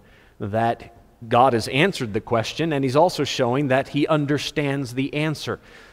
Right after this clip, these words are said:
This, by the way, is a very good lesson in how to listen. When somebody explains something to you, if you are able to summarize it and explain it back to them, it shows that you fully got the message.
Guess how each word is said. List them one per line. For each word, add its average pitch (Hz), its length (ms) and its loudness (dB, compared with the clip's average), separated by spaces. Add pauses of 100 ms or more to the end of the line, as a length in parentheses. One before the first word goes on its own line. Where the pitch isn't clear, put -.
(140)
This, 220 180 2
by 165 220 4
the 120 120 0
way, 127 340 4
is 120 160 0
a 123 60 -2
very 147 260 4
good 123 480 0
lesson 123 640 -2 (180)
in 135 140 0
how 143 560 2
to 151 160 -2
listen. 143 500 0 (580)
When 123 120 -4
somebody 139 580 2
explains 170 560 0
something 113 380 -2
to 110 80 -4
you, 117 360 2
if 120 180 -4
you 165 200 2
are 156 160 6
able 135 340 0
to 127 160 -6
summarize 107 840 0
it 127 220 -4 (380)
and 120 140 -2
explain 147 480 0
it 113 160 0
back 156 260 4
to 113 120 -4
them, 113 280 2
it 143 100 -4
shows 156 360 0
that 143 140 0
you 147 140 -4
fully 165 400 0
got 127 340 -2
the 131 80 -2
message. 127 600 -4